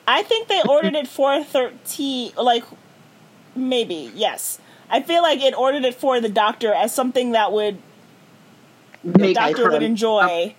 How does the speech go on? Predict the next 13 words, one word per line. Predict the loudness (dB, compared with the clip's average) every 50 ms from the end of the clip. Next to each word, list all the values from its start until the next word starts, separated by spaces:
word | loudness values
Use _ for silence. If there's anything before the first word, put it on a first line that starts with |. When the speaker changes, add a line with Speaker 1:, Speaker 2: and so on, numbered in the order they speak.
| -20 -20 -20 -20 -20 -12 -6 -2
Speaker 2:
Oh, | 2 4 4 6 6
I | 4 4
Speaker 1:
to | 4
Speaker 2:
get | 2 2
that. | 2 2 2 2 2 2 2
That | 2 2
makes | 2 2 0 0
Speaker 1:
entri-, | -2
Speaker 2:
sense. | 0 -2 0 -2 -2
Speaker 1:
entice | 0 0 0 0 0 -2 -6 -8 -6
her | -2 0 0 2 2 0 0 -2 -4 -4 -2
or | 0 0 0 0
him | 0 0 0 0 0 -2 -4 -6